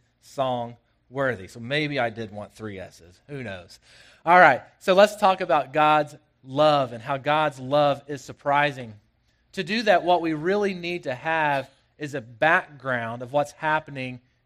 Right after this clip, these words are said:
in this prophecy of Isaiah. I think one of the reasons why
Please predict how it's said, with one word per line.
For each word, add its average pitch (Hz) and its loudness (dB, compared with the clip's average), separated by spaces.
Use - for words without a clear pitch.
in 143 -8
this 131 -8
prophecy 135 -8
of 127 -4
Isaiah. 123 -4
I 185 -8
think 175 -8
one 175 0
of 180 0
the 180 2
reasons 165 -2
why 156 0